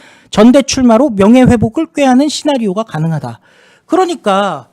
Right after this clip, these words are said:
이준석이 십삼 일 기자회견 하기 전에 만나서 설득한다는 것은 네가 사표만 내주면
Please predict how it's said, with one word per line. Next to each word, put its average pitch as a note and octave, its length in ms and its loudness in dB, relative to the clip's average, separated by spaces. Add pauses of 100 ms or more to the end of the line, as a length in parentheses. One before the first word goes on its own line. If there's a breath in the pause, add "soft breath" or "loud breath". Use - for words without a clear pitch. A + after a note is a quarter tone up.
(360)
이준석이 C#4+ 560 -8
십삼 - 460 -8
일 D4 260 -8 (540)
기자회견 C4 580 0
하기 D#4+ 320 -2
전에 G#3 460 0 (100)
만나서 C4 480 0
설득한다는 C#4 680 -2
것은 G3 680 -2
네가 A#3 200 -8
사표만 D4+ 500 -8
내주면 F3+ 520 -4